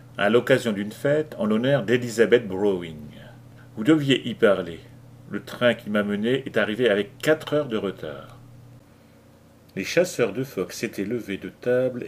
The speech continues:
et étaient remontés sur le pont pendant que nous continuions à discourir. Seul Lou Larsen était resté. Je m'aperçus soudain de sa présence.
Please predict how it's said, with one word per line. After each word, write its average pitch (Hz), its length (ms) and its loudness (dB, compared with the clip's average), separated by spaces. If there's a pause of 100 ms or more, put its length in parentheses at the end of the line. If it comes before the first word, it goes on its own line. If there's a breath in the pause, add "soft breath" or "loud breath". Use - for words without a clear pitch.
et 110 100 0
étaient 107 220 0
remontés 107 400 -4
sur 98 200 -10
le 92 120 -6
pont 127 240 -10 (400 loud breath)
pendant 120 260 0
que 107 120 -6
nous 98 140 -4
continuions 110 640 -6
à 92 60 -4
discourir. 90 680 -12 (680 loud breath)
Seul 110 300 6
Lou 113 160 0
Larsen 113 440 0
était 98 180 -4
resté. - 420 -10 (1300 loud breath)
Je - 140 -8
m'aperçus 123 500 2
soudain 120 300 -6
de 104 100 -6
sa - 180 -6
présence. 87 840 -14